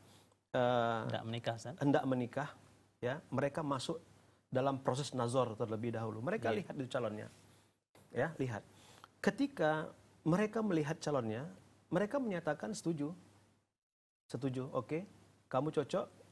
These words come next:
Speaker 1: oke. Kamu juga cocok, oke. Kemudian dilamarlah. Si laki-laki melamar perempuan. Maka setelah, apa, di saat menjelang pernikahan itu berlangsung,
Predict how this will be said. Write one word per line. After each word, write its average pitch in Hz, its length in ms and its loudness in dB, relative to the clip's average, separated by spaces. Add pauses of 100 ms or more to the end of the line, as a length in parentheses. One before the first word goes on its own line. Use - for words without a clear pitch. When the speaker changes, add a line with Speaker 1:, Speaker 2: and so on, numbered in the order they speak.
Speaker 1:
oke. 139 220 -2 (180)
Kamu 139 240 0
juga 147 220 -2
cocok, 123 260 -4
oke. 113 180 -6
Kemudian 143 520 0 (300)
dilamarlah. 143 600 4 (580)
Si - 180 -4
laki-laki 127 500 4
melamar 139 460 2
perempuan. 113 560 -4 (840)
Maka 196 280 4
setelah, 180 400 0 (480)
apa, 143 320 2
di 131 180 0
saat 220 420 4
menjelang 175 720 2
pernikahan 151 560 0
itu 143 140 -2
berlangsung, 127 580 -4